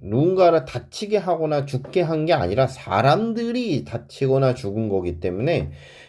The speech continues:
여기에 이렇게 피피, 분사 형태들이 사용이 돼 있다는 거 기억을 꼭 해두십시오. While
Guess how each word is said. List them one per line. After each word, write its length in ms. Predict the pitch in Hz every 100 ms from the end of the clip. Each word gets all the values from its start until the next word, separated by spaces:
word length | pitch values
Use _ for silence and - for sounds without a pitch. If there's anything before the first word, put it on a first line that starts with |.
| _
여기에 760 | 92 98 120 110 98 147 220 214
이렇게 420 | 87 82 - 80
피피, 720 | - 170 - - 90 113 180
분사 380 | 190 107 117 147
형태들이 680 | 147 139 139 120 110 107 117
사용이 320 | 127 123 117
돼 160 | 101
있다는 440 | 101 101 104 98 104
거 240 | 156 190
기억을 340 | 180 76 78 69
꼭 220 | 131 139
해두십시오. 880 | 156 147 117 - 69 67 85 160 247 - _ _ _ _ _ _ _ - - - -
While 360 | 123 214 262